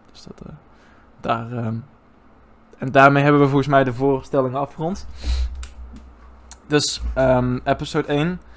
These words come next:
omdat we het toch niet allemaal te gecompliceerd willen maken, willen we eigenlijk met deze episode een beetje establishen,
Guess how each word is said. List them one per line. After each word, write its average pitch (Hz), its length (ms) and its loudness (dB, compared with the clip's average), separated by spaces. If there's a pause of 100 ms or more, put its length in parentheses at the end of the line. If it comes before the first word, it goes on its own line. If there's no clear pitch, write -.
(640)
omdat 135 260 -4
we 139 80 -4
het - 320 -8
toch 127 200 -6
niet 135 140 -10
allemaal 135 220 -10
te 135 140 -10
gecompliceerd 123 640 -12
willen 120 220 -8
maken, 123 560 -10
willen 123 160 -10
we 123 60 -10
eigenlijk 123 300 -10
met 117 160 -10
deze 131 300 -8
episode - 360 -8
een 120 60 -8
beetje 117 220 -8
establishen, 120 760 -6